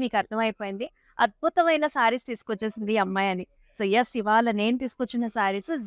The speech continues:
జరీ కోటా శారీస్. చాలా మంది ఎంతగానో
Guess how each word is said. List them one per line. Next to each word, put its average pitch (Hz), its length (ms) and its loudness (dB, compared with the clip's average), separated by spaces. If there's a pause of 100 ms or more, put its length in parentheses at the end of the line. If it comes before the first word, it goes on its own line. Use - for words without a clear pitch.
జరీ 226 200 2 (120)
కోటా 240 220 0 (100)
శారీస్. 196 440 -4 (440)
చాలా 285 300 6 (140)
మంది 269 260 2 (140)
ఎంతగానో 262 600 2